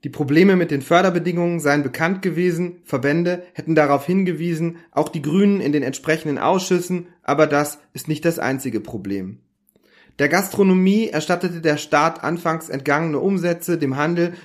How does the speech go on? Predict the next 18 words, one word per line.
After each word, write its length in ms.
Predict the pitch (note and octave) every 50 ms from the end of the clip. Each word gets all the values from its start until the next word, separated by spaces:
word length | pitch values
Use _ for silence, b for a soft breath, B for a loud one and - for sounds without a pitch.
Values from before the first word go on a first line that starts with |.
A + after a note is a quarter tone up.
| B
nur 100 | B D#3
die 120 | D#3 E3 -
anteiligen 500 | G#2+ C#3 D3 D3+ D#3+ D3 E3 E3+ F3 E3+
Fixkosten, 840 | - - E3+ E3+ - - - - A#2+ A2 - - - - A2 - b b b
Strom, 520 | b - - - D#3+ E3+ F3 F3 F3+ E3+ - -
Heizung, 480 | - C#3+ D#3 E3+ E3 - E3+ E3+ E3 D#3+
Miete. 600 | E3 D#3 D#3+ F3 E3+ F3 E3+ E3+ E3+ E3+ E3+ E3+ - _ _ _ _ _
Für 160 | - - E3
Januar 420 | C#3+ D3 D3+ F3+ G#3 G#3+ G#3+ F#3+
und 140 | F3 F3 F3+
Februar, 720 | - - F#3 F#3+ F#3 F3+ F#3 F#3+ F#3+ G3 G#3 G#3+ G#3+ -
Zitat, 580 | - - F3+ F3+ - F3+ E3+ E3+ F3 F3 - - b b b b
"in 100 | b E3
etwa 340 | E3 E3+ E3+ E3+ F3 F3 E3
ein 340 | - - D#3 D#3+ E3+ E3+ E3+
Zwanzigstel 840 | - - E3 E3 F3+ G3 G3 - G#3 G3 - - - G3 G3 G3+
von 240 | F#3+ F#3+ G3 F3 E3+
dem, 320 | D3+ D#3+ E3+ F3+ F#3+ F#3